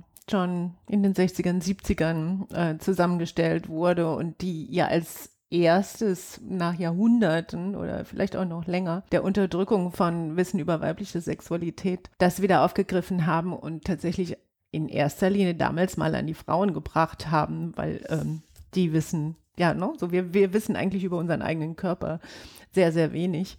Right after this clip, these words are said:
Und in zweiter Linie natürlich an alle anderen, ähm, Geschlechter auch, weil über das Wissen, über diese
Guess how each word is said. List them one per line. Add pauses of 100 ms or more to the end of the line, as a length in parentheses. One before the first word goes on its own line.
Und
in
zweiter
Linie
natürlich
an
alle
anderen,
ähm, (100)
Geschlechter
auch,
weil (220)
über
das
Wissen,
über
diese